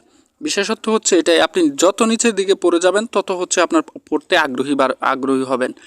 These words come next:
এবং দেখুন, এখানে আরেকটা বিষয় আপনাদেরকে না বললেই হয় না, এই সাজেশনটিতে কিন্তু বিগত সালের যে প্রশ্নগুলা রয়েছে,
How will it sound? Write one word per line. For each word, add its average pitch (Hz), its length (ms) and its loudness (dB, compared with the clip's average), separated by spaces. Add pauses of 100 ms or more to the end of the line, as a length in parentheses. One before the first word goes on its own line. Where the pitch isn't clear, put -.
(360)
এবং 208 300 4 (320)
দেখুন, 190 460 0
এখানে 196 420 0
আরেকটা 175 300 0
বিষয় 190 280 -2
আপনাদেরকে 160 500 0
না 156 160 2
বললেই 160 320 4
হয় 135 240 0
না, 156 160 0 (160)
এই 165 100 0
সাজেশনটিতে 185 720 -2
কিন্তু 165 200 -4
বিগত 151 340 0
সালের 147 320 0
যে 151 100 -4
প্রশ্নগুলা 156 580 0
রয়েছে, 143 380 0